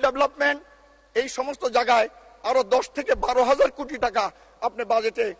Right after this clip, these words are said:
যুক্ত করেন, এর মধ্য দিয়ে এই কাজগুলি আমরা করতে পারবো। আমি আর বক্তব্য দীর্ঘ করতে চাই না। আমার নির্বাচনী এলাকা গাজীপুর পাঁচ, এখানে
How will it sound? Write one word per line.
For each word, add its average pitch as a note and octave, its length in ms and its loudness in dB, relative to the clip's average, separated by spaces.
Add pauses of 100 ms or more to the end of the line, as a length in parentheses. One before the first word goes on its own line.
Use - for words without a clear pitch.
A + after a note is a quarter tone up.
(240)
যুক্ত - 200 -6 (120)
করেন, B3+ 200 4 (220)
এর C#4+ 140 0
মধ্য B3 160 -2 (140)
দিয়ে A3+ 140 2 (320)
এই C4 60 -2 (100)
কাজগুলি G3 420 -2
আমরা F3+ 200 -14
করতে - 260 -4
পারবো। D3 200 -8 (600)
আমি A3+ 180 -4 (100)
আর G#3+ 60 4 (280)
বক্তব্য A3 280 -2 (100)
দীর্ঘ A3+ 160 -2 (140)
করতে B3 240 -4
চাই B3+ 180 2
না। D#4 40 2 (560)
আমার A#3+ 220 2
নির্বাচনী A#3 500 -2
এলাকা A#3 220 0 (120)
গাজীপুর G#3 340 -2 (140)
পাঁচ, C4 220 4 (880)
এখানে A#3 220 -2